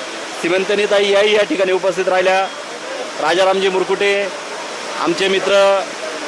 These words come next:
कैलास झगडे, तसेच सर्व सदस्य यांचे सर्वांचे या ठिकाणी मला बोलवलं, त्यांनी मला बोलायला लावलं,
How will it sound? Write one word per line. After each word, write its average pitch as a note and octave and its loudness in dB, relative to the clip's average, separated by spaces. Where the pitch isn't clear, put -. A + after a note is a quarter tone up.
कैलास F#3 2
झगडे, F#3+ 2
तसेच G#3 2
सर्व G3+ 2
सदस्य G#3 2
यांचे F#3+ 0
सर्वांचे G3 0
या G3+ 4
ठिकाणी G3 0
मला G3 2
बोलवलं, G3 2
त्यांनी F#3 0
मला F#3+ 2
बोलायला G3 4
लावलं, F3 4